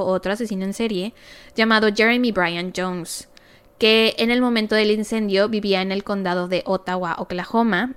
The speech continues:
y que fue liberado de la cárcel aproximadamente a las diez y media de la noche de la noche del crimen. Y aparte había sido arrestado esa madru-, bueno, la madrugada del día siguiente a las cuatro de la mañana, cerca del remolque de los Freeman.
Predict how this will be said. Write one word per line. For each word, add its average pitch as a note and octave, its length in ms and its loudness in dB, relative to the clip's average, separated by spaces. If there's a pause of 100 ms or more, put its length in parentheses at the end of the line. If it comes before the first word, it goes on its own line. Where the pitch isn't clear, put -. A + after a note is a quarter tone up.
y B3 100 4
que B3 120 4
fue A#3 140 2
liberado G3+ 360 4
de F#3+ 100 4
la F#3+ 120 2
cárcel F#3+ 420 0
aproximadamente F#3 920 -4
a G3 100 -4
las F3 240 -4
diez A3+ 300 2
y C4 60 2
media A3+ 260 4
de A3 80 2
la G#3+ 100 0
noche G3+ 520 -2
de G3+ 320 4
la A3 100 4
noche F#3 240 -2
del E3+ 160 -2
crimen. G#3+ 400 0 (880)
Y B3+ 80 4
aparte A#3+ 300 4
había A3 180 4
sido A3 160 2
arrestado G3 640 0
esa A3 300 2
madru-, A3 280 2
bueno, A3 200 2
la F#3 80 -2
madrugada F3+ 480 0
del F#3 120 0
día F3 140 0
siguiente G3 400 -4
a F#3+ 100 0
las F3 200 -2
cuatro F#3 320 -2
de F3 40 -4
la E3+ 100 -6
mañana, F#3 420 -4 (340)
cerca G3 540 2
del F#3 580 0
remolque F3 680 -4
de E3 140 -6
los D#3+ 200 -8
Freeman. F#3 420 -8